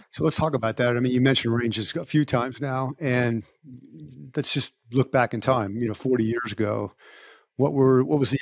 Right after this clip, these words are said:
average, you know, fifty-five-year-old male and fifty, thirty-year-old for forty-year-old female? What were their ranges then?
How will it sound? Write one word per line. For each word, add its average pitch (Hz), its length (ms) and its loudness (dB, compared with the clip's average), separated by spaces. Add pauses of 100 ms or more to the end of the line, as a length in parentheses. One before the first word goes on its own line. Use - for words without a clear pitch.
average, 117 500 0
you 127 60 0
know, 110 140 -2
fifty-five-year-old 117 1300 2
male 120 400 -2
and 104 160 -6 (220)
fifty, 113 720 0
thirty-year-old 123 640 4 (100)
for 113 140 -8
forty-year-old 120 500 4
female? 107 560 0
What 143 140 -8
were 127 100 -2
their 131 140 6
ranges 110 460 2
then? 127 420 2